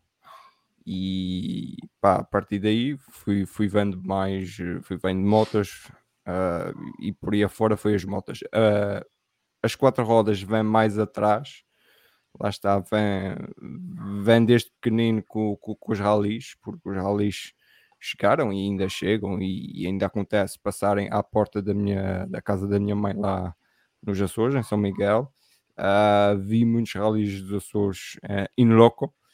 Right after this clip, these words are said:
Tive a oportunidade de fazer dois como jornalista, um como jornalista do Bola na Rede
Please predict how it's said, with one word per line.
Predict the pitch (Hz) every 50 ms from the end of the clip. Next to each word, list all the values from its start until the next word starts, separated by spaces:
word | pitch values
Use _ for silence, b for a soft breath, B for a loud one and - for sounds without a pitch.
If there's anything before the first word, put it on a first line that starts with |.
| _ _ _ _ _ _
Tive | 117 107 110
a | 113
oportunidade | 107 - - - 120 113 110 104 101 110 110 101 - _ _
de | - 107 107 104 101 101 101 98 98 95 - - - -
fazer | - 107 104 101 98 107 117 117 113 104 101
dois | 92 95 95 _ 117 113 110 110 101 95 - 107 101 - _ _ _ _ - - _
como | _ - 113 110 107
jornalista, | 95 98 107 104 104 104 101 101 110 117 - - _ _ _ _ _ _ _ _
um | - 110 101
como | - 220 220
jornalista | 202 107 107 107 107 107 110 107 - - 101
do | 101 98
Bola | 90 104 104 104 101
na | 101
Rede | - - 104 104 92